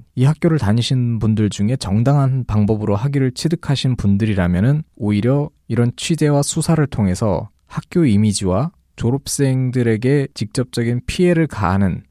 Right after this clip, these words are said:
이런 분들을 색출해내는데 적극적으로 협조를 하셔야 되지 않나. 임현주 기자님께서 말씀하신 것처럼 이 사안을 알게 된 이상 눈 감고 침묵하고 모른 척하고 넘어갈 수는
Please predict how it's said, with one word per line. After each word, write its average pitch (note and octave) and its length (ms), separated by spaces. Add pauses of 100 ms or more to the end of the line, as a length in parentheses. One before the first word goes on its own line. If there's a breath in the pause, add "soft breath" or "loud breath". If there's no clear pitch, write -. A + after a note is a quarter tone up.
(100)
이런 D3 240
분들을 C3+ 800 (140)
색출해내는데 G#2 1300 (120)
적극적으로 C#3 600
협조를 D#3+ 380
하셔야 B2+ 280
되지 F#2 260
않나. F2 340 (380)
임현주 C#3+ 340
기자님께서 C3 500
말씀하신 G#2 520
것처럼 G#2 480 (380)
이 B2+ 120
사안을 C3+ 460
알게 G#2+ 320
된 C3+ 180
이상 F#2 280 (600)
눈 A#2+ 200
감고 A#2+ 440
침묵하고 A#2 840 (180)
모른 A#2 320
척하고 A#2 480
넘어갈 F#2+ 400
수는 G#2+ 360